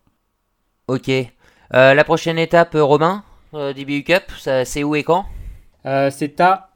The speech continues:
Speaker 2: Bresno Osbli, en Slovaquie.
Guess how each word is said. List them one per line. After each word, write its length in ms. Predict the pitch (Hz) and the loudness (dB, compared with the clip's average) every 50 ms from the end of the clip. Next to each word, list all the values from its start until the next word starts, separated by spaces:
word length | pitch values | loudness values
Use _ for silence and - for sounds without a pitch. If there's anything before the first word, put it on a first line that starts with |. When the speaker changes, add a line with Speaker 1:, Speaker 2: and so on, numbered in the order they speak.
| _ _ | _ _
Speaker 2:
Bresno 500 | 170 127 127 175 202 190 - 190 208 214 - _ _ | -14 -6 -4 -4 -4 -2 -2 -4 -4 -4 -6 _ _
Osbli, 840 | - 196 202 170 - _ _ - 165 175 170 170 - - - - - 151 | -6 -4 -4 -4 -8 _ _ -8 -8 -6 -6 -8 -12 -14 -14 -14 -14 -12
en 80 | 131 113 | -14 -14
Slovaquie. 720 | - - - 180 175 170 - - 139 131 - - - 151 | -12 -4 0 0 2 0 0 -4 -14 -16 -16 -18 -20 -20